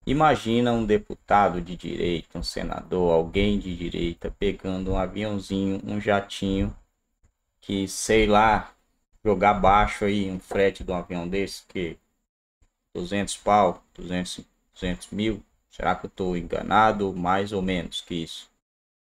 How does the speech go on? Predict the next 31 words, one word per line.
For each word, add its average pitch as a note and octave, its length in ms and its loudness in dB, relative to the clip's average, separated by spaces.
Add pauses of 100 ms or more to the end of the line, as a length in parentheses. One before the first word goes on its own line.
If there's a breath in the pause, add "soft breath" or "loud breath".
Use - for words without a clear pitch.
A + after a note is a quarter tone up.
(360)
Eu A2+ 180 4
acho G#2 360 4
que, A#2 240 0
eu B2 200 6
acho, G2 320 4
posso F#2+ 240 0
estar G2 140 -2
enganado, F#2+ 460 0
mas F#2+ 300 2
acho F#2+ 280 2
que G#2 100 -4
beira F2+ 640 2 (680)
é, F2 360 -2
é E2 40 0
isso F2 260 -6
daí. F2 300 2 (520)
Posso F#2+ 280 2
estar G2 220 -2
enganado, G2 500 0 (140)
mas G#2+ 180 -2
no C#3+ 140 0
mínimo, B2 480 2
hum, A2+ 500 -4
deve F#2+ 240 4
ser - 180 -2
menos F2+ 300 -2
de - 80 -12
cem G2 200 -4
mil F2+ 200 -2
reais, F2+ 560 -4
né? E2+ 220 -8